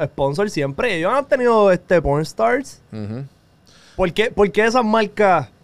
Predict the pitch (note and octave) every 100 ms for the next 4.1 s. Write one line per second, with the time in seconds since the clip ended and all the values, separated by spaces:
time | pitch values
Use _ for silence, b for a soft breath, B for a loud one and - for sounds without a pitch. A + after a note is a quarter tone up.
0 | _ _ _ - F3+ F#3 E3 F#3+ F#3+ F3+
1 | E3+ - D3+ C#3 B2+ A2 _ _ _ _
2 | _ - A2 G#2+ G#2 F#2+ A#2 - A2 A2
3 | D3+ D3+ G#2+ G#2+ D3 A2+ C3 B2+ A#2 -
4 | A2+